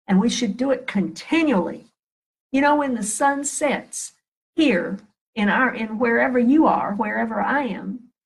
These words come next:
it's going to rise somewhere else. It's never actually setting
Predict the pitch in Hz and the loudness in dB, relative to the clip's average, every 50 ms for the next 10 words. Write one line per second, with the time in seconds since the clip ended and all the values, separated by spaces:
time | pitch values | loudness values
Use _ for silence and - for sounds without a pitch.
0 | _ _ 254 240 - - 285 311 311 294 247 226 226 262 294 294 254 226 233 - | _ _ -2 -2 2 4 4 4 4 4 2 4 4 6 6 6 6 4 2 0
1 | - - 233 220 226 220 - 101 - 254 202 - - - - - - - _ _ | 0 0 0 0 -2 -4 -6 -4 -2 -2 -2 -4 -6 -12 -16 -16 -16 -16 _ _
2 | _ _ _ _ _ _ _ _ _ 254 247 247 247 247 247 269 302 269 254 233 | _ _ _ _ _ _ _ _ _ -2 -2 0 2 4 4 6 6 4 4 2
3 | - 233 262 247 254 - - 226 202 185 185 - - - - 240 226 180 - - | 4 2 0 0 -4 -8 -6 -2 0 0 0 -2 -4 -2 0 0 0 0 -2 -6
4 | - - - - | -10 -14 -16 -20